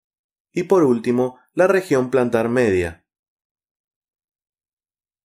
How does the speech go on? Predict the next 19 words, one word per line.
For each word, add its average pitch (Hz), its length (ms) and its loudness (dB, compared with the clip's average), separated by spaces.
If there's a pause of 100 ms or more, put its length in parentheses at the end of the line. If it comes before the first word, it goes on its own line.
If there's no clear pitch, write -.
(1300)
Dentro 208 420 2
de 110 80 2
la 101 140 2
región 123 400 -2
plantar 107 380 -2
lateral, 104 600 -2 (260)
reconocemos 180 680 0
los 131 180 0
músculos: 92 760 -6 (480)
aductor 156 520 0
del 98 180 -2
quinto 95 380 -2
dedo, 123 520 0 (2500)
músculo 156 480 0
flexor 175 640 -2
corto 120 480 0
del 87 160 -4
quinto 90 400 -4
dedo 98 500 -2